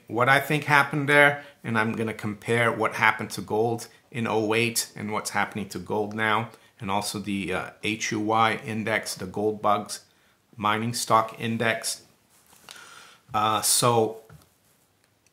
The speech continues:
I would say one of the major reasons why we see these moves in the price of gold, uh, and other, uh, assets related to gold is that a big majority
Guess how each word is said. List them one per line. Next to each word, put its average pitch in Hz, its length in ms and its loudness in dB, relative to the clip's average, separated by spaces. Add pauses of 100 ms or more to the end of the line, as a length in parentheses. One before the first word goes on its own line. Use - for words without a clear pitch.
(260)
I 127 140 8
would 175 220 6
say 156 500 6 (1200)
one 127 260 0
of 135 80 -2
the 139 80 4
major 131 400 2
reasons 117 560 -4 (320)
why 110 400 2
we 110 120 -2
see 120 380 0
these 123 260 -2
moves 123 520 -2 (500)
in 143 240 2
the 170 80 4
price 156 380 8
of 139 80 -4
gold, 143 460 2 (520)
uh, 107 220 -2 (360)
and 127 220 0
other, 127 460 4
uh, - 80 -8 (160)
assets 117 400 0
related 123 380 -2
to 120 100 -6
gold 113 340 0 (240)
is 113 220 -4
that 110 260 2 (460)
a 113 80 -2
big 156 340 4
majority 151 800 4